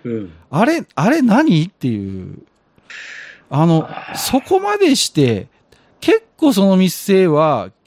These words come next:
Speaker 1: うん。
Speaker 2: キンキ、キンキンに冷やしてくれんのよ。
Speaker 1: うんうん。
Speaker 2: ちゃんとグラスも、あの、
Speaker 1: うん。
Speaker 2: 冷やしてくれてんのね。
Speaker 1: うんうん。
Speaker 2: そう。で、だからさ、別に十分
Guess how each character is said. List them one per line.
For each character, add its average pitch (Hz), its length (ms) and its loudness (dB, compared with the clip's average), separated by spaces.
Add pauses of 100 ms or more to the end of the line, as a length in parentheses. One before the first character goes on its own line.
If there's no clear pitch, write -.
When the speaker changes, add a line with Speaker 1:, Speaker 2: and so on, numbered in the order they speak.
Speaker 1:
う 127 40 -12
ん。 98 260 -12
Speaker 2:
キ - 280 -6
ン 311 80 -4
キ、 - 160 -20
キ 254 200 -2
ン 254 40 -4
キ 240 100 -6
ン 240 60 -2
に 233 80 2
冷 247 100 2
や 262 60 2
し - 60 -4
て 185 80 -4
く 143 100 -2
れ 160 100 2
ん 147 80 0
の 120 80 0
よ。 92 200 -6 (320)
Speaker 1:
う 277 40 -2
ん - 160 2
う 240 140 -6
ん。 - 20 -6
Speaker 2:
ち - 80 -2
ゃ 233 60 2
ん 247 60 -4
と 233 100 -8
グ 202 120 -4
ラ 214 100 2
ス 214 140 -8
も、 220 360 -2 (380)
あ 156 140 -2
の、 151 380 0
Speaker 1:
う - 20 0
ん。 143 40 0
Speaker 2:
冷 180 140 -2
や 180 60 2
し - 80 -6
て 135 60 -8
く 123 120 -6
れ 110 100 -2
て 113 140 -4
ん 95 60 -4
の 82 100 -10
ね。 196 220 -4 (220)
Speaker 1:
う 233 40 -2
ん 95 200 2
う - 20 0
ん。 - 60 0
Speaker 2:
そ 117 300 0
う。 - 440 -20
で、 110 280 -4 (600)
だ 107 120 -6
か 76 140 -10
ら 65 100 -12
さ、 95 200 -2
別 117 320 -2
に 165 100 2
十 131 280 2
分 247 240 0